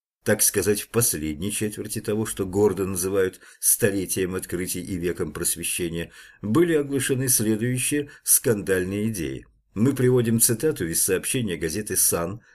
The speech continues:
на следующее утро. «Баптистские проповедники вчера проводили собрание в церкви Маринеров на улице Оливер. Присутствовало несколько иностранных миссионеров.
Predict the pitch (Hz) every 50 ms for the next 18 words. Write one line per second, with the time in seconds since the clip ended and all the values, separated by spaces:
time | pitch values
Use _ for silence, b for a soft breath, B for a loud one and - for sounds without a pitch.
0 | b - 104 110 110 - - 82 82 76 69 78 80 78 78 - - 87 82 76
1 | 64 - - - 69 - - _ _ _ _ _ _ _ _ _ _ _ _ _
2 | _ _ _ - 98 92 113 113 113 - - 180 - - - - 90 78 - 87
3 | 87 78 92 85 80 80 76 69 78 101 104 - 113 110 - - - 127 110 82
4 | 73 76 87 B B B B B _ - 104 113 110 120 131 156 170 160 147 -
5 | - 131 120 123 131 139 139 120 120 113 - - 123 120 123 120 - 123 120 B
6 | B B B - 101 110 123 127 131 135 127 104 87 87 85 85 85 - - 85
7 | 85 85 82 85 85 80 - - 87 - - - 98 90 85 82 82 78 80 80
8 | - - _ _ _ _ _ _ - 117 123 117 - - 180 185 - - - -
9 | 82 80 78 80 78 113 156 151 - - 95 80 - 85 80 80 82 80 - -
10 | 120 135 139 127 123 123 - 107 107 104 - - 92 80 76 71 71 67 67 -
11 | -